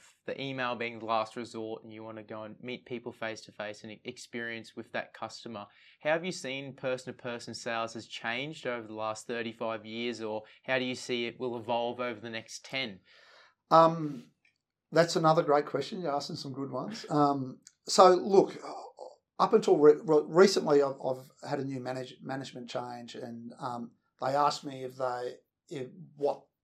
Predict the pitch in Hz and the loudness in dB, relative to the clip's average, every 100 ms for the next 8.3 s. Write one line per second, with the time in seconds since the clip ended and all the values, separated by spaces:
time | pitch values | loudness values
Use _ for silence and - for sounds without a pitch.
0 | _ - 156 123 - 139 143 143 131 131 | _ -4 -4 -2 0 4 4 2 0 2
1 | 131 131 - 143 - 156 127 135 131 135 | 2 -2 -2 -6 -4 -8 -4 -4 -4 -6
2 | 135 123 123 123 - 139 131 135 120 - | -4 -4 -4 -10 -10 -10 -10 -12 -12 -8
3 | 123 127 131 135 127 120 123 127 - - | -6 -6 -8 -10 -10 -12 -16 -16 -20 -20
4 | _ _ - 170 160 - _ _ _ _ | _ _ -4 -4 -4 -12 _ _ _ _
5 | _ _ 151 175 208 170 170 156 135 131 | _ _ -6 -4 -2 -2 -2 -2 -2 -2
6 | 127 - 123 120 117 127 - - 143 - | -6 -10 -12 -12 -8 -8 -8 -8 -10 -10
7 | _ _ _ _ 147 156 175 143 147 - | _ _ _ _ -2 0 0 0 -2 -4
8 | - 131 131 | -8 -8 -10